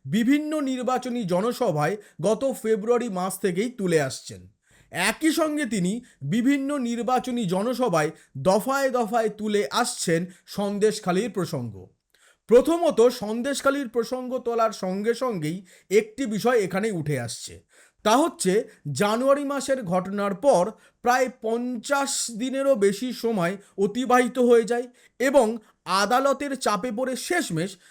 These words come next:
মমতা বন্দ্যোপাধ্যায়েরই পুলিশ অর্থাৎ রাজ্য পুলিশ গ্রেফতার করে শেখ শাহজাহানকে, গ্রেফতার করে তার চেলাচামুণ্ডকে এবং তারপর থেকেই ধীরে ধীরে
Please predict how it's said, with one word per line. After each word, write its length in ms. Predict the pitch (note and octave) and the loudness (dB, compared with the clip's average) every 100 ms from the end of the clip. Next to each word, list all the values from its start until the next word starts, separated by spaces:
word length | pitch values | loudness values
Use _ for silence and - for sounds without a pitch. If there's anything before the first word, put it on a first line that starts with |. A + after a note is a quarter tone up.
| _ - | _ -4
মমতা 420 | D#3 G#3 C#4 D4+ | 0 2 4 4
বন্দ্যোপাধ্যায়েরই 1080 | D4 C#4+ C4 B3+ B3+ A#3+ G#3+ B3 C4 C#4 C#4 | 2 -2 -2 -2 -2 -4 -4 0 0 0 -6
পুলিশ 340 | B3+ A#3 F3 D3 - | -6 -2 -2 -2 -4
অর্থাৎ 360 | G3+ - G3+ F3+ - _ D#3 | -4 0 0 -2 -6 _ -2
রাজ্য 380 | E3+ G3+ F3+ C#4 A3 | 0 0 -2 -4 -4
পুলিশ 280 | F#3+ A3+ F3 | -2 -4 -6
গ্রেফতার 460 | D3+ F#3+ F#3 B3+ B3+ | -2 -4 -2 -2 0
করে 180 | E3 G#3+ | 0 -2
শেখ 220 | A#3+ G3 G3 | -2 -4 -2
শাহজাহানকে, 640 | F3+ C#3+ D3+ C3+ A#2 F#2 - _ _ _ _ _ _ _ | -2 0 -2 -4 -6 -14 -18 _ _ _ _ _ _ _
গ্রেফতার 520 | C#3+ G#3 B3 - D#4 | 4 6 6 4 2
করে 240 | A#3 F3 G#3 C#4+ _ _ - | 2 0 0 -4 _ _ 2
তার 220 | A#3 G#3 B3 _ - | 2 2 -2 _ 0
চেলাচামুণ্ডকে 880 | G3+ G3 F#3+ F3 D#3+ C#3+ A#2 - F2+ _ _ _ G#3 | 2 2 2 2 2 -2 -4 -12 -20 _ _ _ 0
এবং 180 | C4+ D4+ - | 0 0 0
তারপর 420 | A3 A3+ A3 D#4 D4 | 2 4 4 0 0
থেকেই 300 | A#3+ A#3 A3+ | -2 -2 -4
ধীরে 300 | C3 F3+ A3+ D4+ | -2 -2 0 0
ধীরে 300 | G3 E3 | 0 0